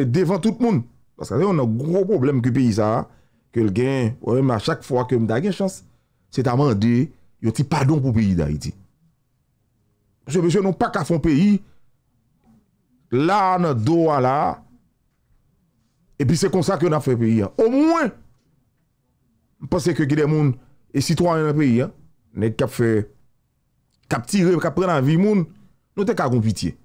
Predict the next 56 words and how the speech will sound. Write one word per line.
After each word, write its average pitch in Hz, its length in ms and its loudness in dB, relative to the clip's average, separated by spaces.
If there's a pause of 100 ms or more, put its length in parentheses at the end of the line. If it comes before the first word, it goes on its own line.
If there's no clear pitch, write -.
(560)
nou 160 80 -2
ka 175 160 0
g 143 80 0
on 123 60 0
pitye. 131 240 0
M 180 60 -2
ka 180 120 0
konprann 165 380 2
ke 143 180 2
yon - 640 -6
moun 160 160 2
g 151 80 2
on 135 80 0
telefòn, 147 340 0
ou 131 80 0
bezwen 123 200 2
telefòn 110 340 0
nan 107 100 2
ou 92 60 -4
pran 143 240 0
l. - 0 - (500)
Yon 151 140 -2
moun 156 100 0
ka 143 160 0
g 143 80 0
on - 40 0
sak 135 260 -4
kòb 113 180 0
nan 123 160 2
men, 110 80 2
nou 110 240 0
pa 113 160 0
genyen 110 400 2 (380)
ou 120 100 -2
pran 156 220 0
l. - 20 0
Yon 151 140 0
moun 131 100 0
ka 123 140 0
g 117 100 2
on - 60 -4
chodyè, 117 300 2
mandye 104 440 0
manje, 104 380 0 (340)
ou 120 140 0
bezwen 123 240 2
ou 156 80 -2
pran 185 100 0
l. 139 80 -4
Men 214 160 0
lè 269 80 0
w 247 160 -4
ap 359 160 -6
tiye 370 280 -2
pitit 160 360 -6
moun 110 220 0